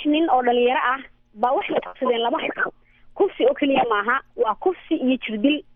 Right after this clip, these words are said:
wada socda. Sidaan hore usoo sheegay, labada hablood mid ka midii waa inan aan weli guur soo marin. Kufsigii waan garanay, jirdilkii maan fahmin ujeedadiisa.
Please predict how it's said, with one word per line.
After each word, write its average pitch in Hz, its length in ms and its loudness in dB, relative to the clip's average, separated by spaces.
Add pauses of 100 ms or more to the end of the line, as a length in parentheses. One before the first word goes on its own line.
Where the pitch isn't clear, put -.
(200)
wada 208 260 2
socda. 202 280 -2 (640)
Sidaan 330 220 0
hore 285 200 2
usoo 302 200 -2
sheegay, 240 440 -2 (220)
labada 277 400 0
hablood 247 340 0
mid 302 200 0
ka 311 100 -4
midii 247 380 -2
waa 240 300 0
inan 294 360 0
aan 262 180 0
weli 262 140 2
guur 240 260 -4
soo 208 140 0
marin. 190 260 0 (720)
Kufsigii 311 520 0
waan 277 280 0
garanay, 196 380 0 (320)
jirdilkii 285 760 0 (320)
maan 277 240 0
fahmin 240 280 0
ujeedadiisa. 220 600 -2